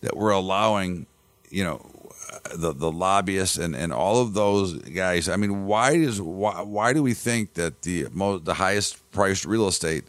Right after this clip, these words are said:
is in Washington, in D C? Okay, because it's such a great place to live, because the weather's so good,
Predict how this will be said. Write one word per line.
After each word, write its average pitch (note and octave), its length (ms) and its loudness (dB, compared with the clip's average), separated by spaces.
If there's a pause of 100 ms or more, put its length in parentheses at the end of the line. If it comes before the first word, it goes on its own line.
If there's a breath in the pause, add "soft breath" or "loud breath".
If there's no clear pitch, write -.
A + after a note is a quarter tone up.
is E2+ 180 0
in F2 160 -2
Washington, G#2 460 -2 (580)
in D#2+ 120 0
D F2 140 0
C? F2 300 0 (920 soft breath)
Okay, E2+ 400 -2 (840 loud breath)
because F2 520 2
it's E2 180 -2
such F2 240 0
a D#2 60 -8
great E2+ 260 -2
place F2+ 260 0
to D#2+ 80 -6
live, F#2 300 -2
because E2 200 -2
the D2+ 100 -2
weather's A2 280 0
so C#3 140 2
good, C#3 320 -6